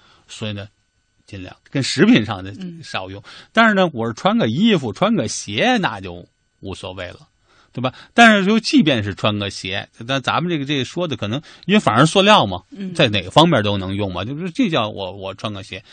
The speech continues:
Speaker 1: 说如果味儿太，那，那，那大的那个呀，我建议你也别买。
Speaker 2: 你连鞋也别穿。
Speaker 1: 一般情况下，
Speaker 2: 对。
Speaker 1: 它是回收的物料做的，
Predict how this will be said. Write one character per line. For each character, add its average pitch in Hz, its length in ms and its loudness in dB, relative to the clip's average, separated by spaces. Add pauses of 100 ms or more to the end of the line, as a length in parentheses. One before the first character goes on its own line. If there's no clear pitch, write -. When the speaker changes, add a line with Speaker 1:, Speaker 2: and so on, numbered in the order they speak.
(420)
Speaker 1:
说 208 180 4
如 196 240 4
果 180 180 0
味 156 140 2
儿 165 120 8
太， 143 440 2 (360)
那， 147 220 -12
那， 147 160 -8
那 139 240 -6
大 160 320 2
的 123 120 0
那 127 220 2
个 104 80 -4
呀， 87 240 -6 (840)
我 104 180 -10
建 92 280 -8
议 87 40 -14
你 85 160 -12
也 90 160 -8
别 - 20 -6
买。 - 0 -
Speaker 2:
你 208 60 -6
连 226 100 -6
鞋 90 300 -8
也 185 80 -8
别 170 100 -8
穿。 143 60 -2
Speaker 1:
一 113 40 -2
般 120 240 -2
情 95 300 -8
况 98 240 -10
下， 98 180 -6
Speaker 2:
对。 - 80 -10
Speaker 1:
它 107 120 -6
是 104 100 -4
回 110 320 -4
收 127 260 -4
的 110 120 -6
物 95 160 -10
料 87 180 -10
做 85 260 -12
的， - 80 -18